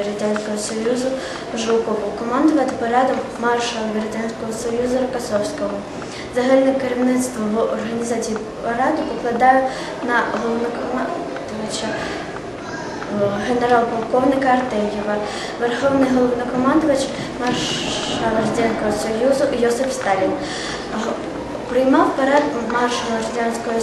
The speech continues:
Союзу Георгій Жуков, командував парадом маршал Радянського Союзу Йо-, Константин Рокосовський.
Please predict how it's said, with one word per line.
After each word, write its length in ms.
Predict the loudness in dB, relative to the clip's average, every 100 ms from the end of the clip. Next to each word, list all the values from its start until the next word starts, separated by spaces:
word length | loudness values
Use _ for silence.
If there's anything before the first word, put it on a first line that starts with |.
| 0
Союзу 320 | 2 4 4 2
Георгій 420 | 4 6 6 4 2
Жуков, 340 | 2 -2 -4 -6 -8 -8 -4
командував 480 | 4 4 6 2 0 0
парадом 400 | 0 2 2 2 -2 0
маршал 380 | 2 2 0 -2 -4
Радянського 540 | -2 -2 -2 -4 -4 -4
Союзу 360 | -4 0 2 2 0 -2 -2 2
Йо-, 180 | 2 0 -4 -8 -8 -8 -6 -6 -6 -4 -4 -2 0
Константин 600 | 0 0 -2 -2 2 2 2
Рокосовський. 720 | 2 0 0 0 -2 -4 -4